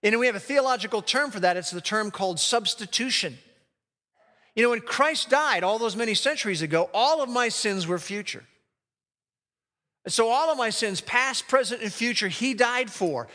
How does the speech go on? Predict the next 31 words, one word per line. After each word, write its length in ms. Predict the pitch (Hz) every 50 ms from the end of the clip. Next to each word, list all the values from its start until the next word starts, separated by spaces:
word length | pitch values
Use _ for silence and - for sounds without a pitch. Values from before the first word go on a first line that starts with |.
| - - -
He 160 | _ - 277 302
was 140 | 277 214
the 100 | 175 226
substitute 720 | 202 - - 277 285 247 - - 220 190 - - 185 170 -
for. 380 | - - 180 160 147 127 120 - - - - - - _ -
I 200 | 214 240 269 311
had 200 | 302 262 247 220
earned 300 | - 262 262 262 240 -
a 20 |
penalty, 520 | - - - 269 294 302 294 269 247 233
you 280 | 202 175 156 202 285 294
had 140 | 269 262 240
earned 260 | 247 247 233 220 190
a 60 | 196
penalty, 520 | - - 233 220 208 208 208 214 220 202 - - - - - _
and 160 | - 214 196
he 140 | 170 240 294
became 360 | 247 269 196 - 262 254 240
the 100 | 220 214
substitute, 760 | 185 - - 277 277 240 - - 233 190 - - 226 233 220 226
and 100 | 202 185
the 60 | 175
penalty 420 | - - - 302 302 277 233 208
went 200 | 190 185 196 196 -
off 300 | 220 254 262 254 - 233
of 140 | 214 170
me 340 | 190 208 214 214 214 196 - - - - -
and 160 | 202 185 185
onto 240 | 175 175 170 160 170
him. 300 | 180 233 202 127 113 123
That's 500 | 165 175 - - - - - - -